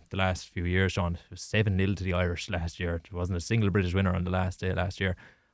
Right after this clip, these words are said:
I was there, and I can tell you it was a great <laughs> day. It was some great crack. I was there actually on Patrick's Day last year, and, uh, I remember whatever horse I tipped for the Cheltenham Plate, he, he wasn't running. And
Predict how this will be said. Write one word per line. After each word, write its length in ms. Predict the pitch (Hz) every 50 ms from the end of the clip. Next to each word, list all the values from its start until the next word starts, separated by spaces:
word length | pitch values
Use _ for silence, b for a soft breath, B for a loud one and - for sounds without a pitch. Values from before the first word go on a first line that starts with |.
| B B -
I 80 | -
was 160 | 87 87 87 82
there, 300 | 95 95 95 92 90 87
and 80 | 85
I 40 | 87
can 140 | 85 92 87
tell 160 | - 92 85
you 60 | 90
it 80 | 87 -
was 100 | - 104
a 40 | -
great 280 | - 107 95 113 -
<laughs> 140 | - - -
day. 180 | - - 101 -
It 40 | - -
was 80 | - -
some 260 | - - - - 110 -
great 320 | - - - 107 101 -
crack. 360 | - 98 95 92 90 - - b b b b b b b
I 60 | b 95
was 60 | 92
there 180 | 113 120 123
actually 220 | 113 107 98 - 98
on 80 | 95
Patrick's 400 | 87 101 101 101 98 104 90 -
Day 180 | - 95 87 87
last 320 | 87 90 87 87 - -
year, 300 | - 90 87 85 85 87 95
and, 320 | 90 87 87 87 87 85 -
uh, 200 | 95 87 87 90 85 _ _ _ _ _ _ _ _ _ _ -
I 60 | -
remember 420 | 92 92 90 92 101 110 113 101 92
whatever 320 | 92 98 110 113 101 98
horse 280 | 90 98 95 92 - -
I 40 |
tipped 220 | 82 - - - -
for 80 | -
the 80 | 87 -
Cheltenham 320 | - - 95 104 101 87
Plate, 300 | 80 - 101 101 95 92
he, 180 | - - 92 90
he 80 | 95 92
wasn't 340 | 90 90 95 90 92 95
running. 300 | 90 92 92 92 92 87 - - _ _ - -
And 240 | 87 90 87 92